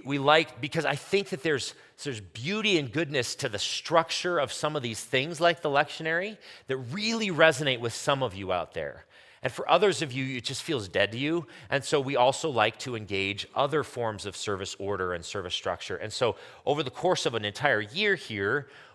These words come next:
we will encounter all kinds of different ways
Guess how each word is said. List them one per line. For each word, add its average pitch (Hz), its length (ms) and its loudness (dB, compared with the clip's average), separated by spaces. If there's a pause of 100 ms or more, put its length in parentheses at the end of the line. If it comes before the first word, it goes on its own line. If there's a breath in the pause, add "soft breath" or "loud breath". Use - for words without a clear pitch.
we 135 240 -2
will 131 320 0 (300)
encounter 113 460 0
all 135 160 4
kinds 165 320 -4
of 110 100 -6
different 110 420 -6
ways 107 680 2